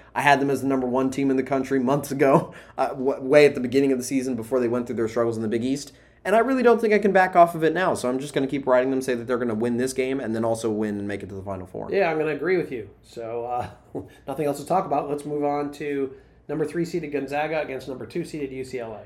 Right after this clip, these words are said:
Speaker 1: Well, the winner of this matchup will play uconn, but I don't really care who comes out of it. I have uconn for sure, but I'm gonna go with Gonzaga in this game. I really do think that U C L A, um, I, I,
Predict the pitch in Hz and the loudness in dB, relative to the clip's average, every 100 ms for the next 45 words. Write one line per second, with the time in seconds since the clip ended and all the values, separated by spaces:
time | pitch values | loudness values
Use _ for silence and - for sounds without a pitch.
0 | - 117 170 240 226 165 147 185 180 160 | -10 4 8 8 8 4 4 4 2 2
1 | 151 143 139 143 127 110 135 127 117 120 | 0 0 0 0 0 0 2 0 0 -4
2 | 120 120 113 113 107 107 113 117 110 113 | -2 -2 0 -2 -2 -2 0 0 0 -2
3 | 107 113 107 104 113 104 104 101 101 - | -2 -2 -2 -2 -6 -2 -2 -2 -6 -6
4 | 107 104 101 104 104 95 95 101 117 107 | -4 -4 -4 -6 -6 -8 -8 -4 -2 0
5 | 117 - 208 302 226 185 139 139 120 110 | -2 0 2 4 4 4 4 2 -2 2
6 | 120 113 107 107 110 110 104 135 170 185 | 0 0 -4 -6 -6 -6 -6 0 0 2
7 | 160 170 139 117 123 120 113 120 - - | 2 2 0 -2 -4 -4 -4 -4 -8 -20
8 | _ _ - 120 123 123 120 123 107 101 | _ _ -8 -4 -2 -2 0 0 0 0
9 | 98 107 113 - _ _ - 107 107 104 | 0 -2 -6 -12 _ _ -8 -6 -4 -6
10 | - - 98 | -12 -12 -14